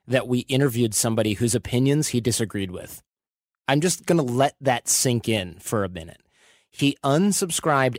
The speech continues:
and wrote bad reviews based on this one episode. Now, does that really mean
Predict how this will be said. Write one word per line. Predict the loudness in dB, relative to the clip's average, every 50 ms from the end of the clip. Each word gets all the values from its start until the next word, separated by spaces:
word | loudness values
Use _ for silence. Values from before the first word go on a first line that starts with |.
| -2
and | 0 2 2 4 4 4 2 2 0 -2 -4 -6
wrote | -2 2 2 2 2 2 0
bad | 2 2 2 2 2
reviews | 0 0 0 0 2 2 2 2 0 -2
based | -2 0 0 0 0 0 0
on | 0 0 0 0 0
this | 2 2 2 0 -2
one | -2 -2 -2 -2 -2
episode. | -2 -4 -2 -2 -2 -4 -2 -4 -4 -6 -8 -12 -18 -20 _ -20 -20 -20 -20 _ _ _ -2
Now, | 0 2 2 2 0 -2 _ _ -8
does | -4 -2 0 2 2
that | 2 2 2 0 -2
really | -4 -2 0 0 2 2 2 2
mean | 2 2 2 2 2 2 0 0 -2